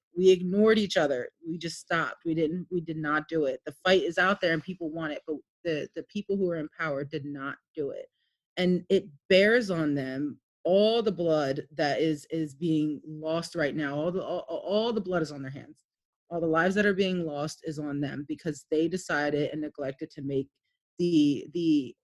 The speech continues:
the moves that need to be made to ensure that we had the biggest safety net we could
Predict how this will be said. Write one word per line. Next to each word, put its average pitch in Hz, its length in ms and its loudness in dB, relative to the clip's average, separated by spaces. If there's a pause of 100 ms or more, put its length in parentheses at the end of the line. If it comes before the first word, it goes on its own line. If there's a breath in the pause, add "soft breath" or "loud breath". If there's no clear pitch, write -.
(120)
the 156 400 -2 (260)
moves 190 520 2
that 143 180 -2
need 156 120 -2
to 156 80 -2
be 156 160 -2
made 135 400 0
to 160 160 -2
ensure 147 560 0
that 143 340 -2
we 165 140 -6
had 156 260 -4
the 143 80 -4
biggest 165 440 -2
safety 165 340 -2
net 131 220 -6
we 147 120 -4
could 135 300 -6